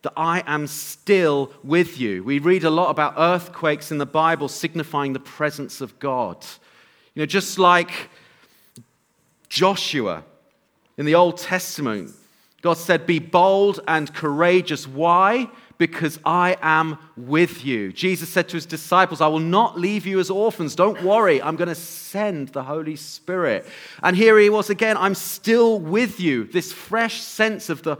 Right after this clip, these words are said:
presence of God. This was where their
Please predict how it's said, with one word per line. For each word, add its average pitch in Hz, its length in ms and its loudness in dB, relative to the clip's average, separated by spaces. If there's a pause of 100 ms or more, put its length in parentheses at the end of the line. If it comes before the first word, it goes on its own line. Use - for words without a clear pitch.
(260)
presence 214 720 -2
of - 340 -8
God. 180 600 4 (2250)
This 254 340 -2
was 160 240 -2
where 160 300 2
their 156 400 0